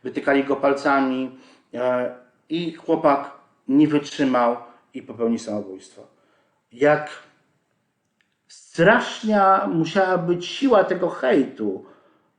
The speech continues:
żeby człowiek, młody człowiek mógł odebrać sobie życie.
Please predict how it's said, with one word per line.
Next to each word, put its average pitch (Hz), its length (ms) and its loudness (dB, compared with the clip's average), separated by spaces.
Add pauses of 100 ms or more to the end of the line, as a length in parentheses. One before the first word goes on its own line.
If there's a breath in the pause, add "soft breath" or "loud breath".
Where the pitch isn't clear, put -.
(200)
żeby 156 1300 2 (240)
człowiek, 196 760 2 (500)
młody 175 500 4
człowiek 175 680 0 (460 soft breath)
mógł 185 320 0
odebrać 175 520 2
sobie 190 260 2
życie. 110 500 -4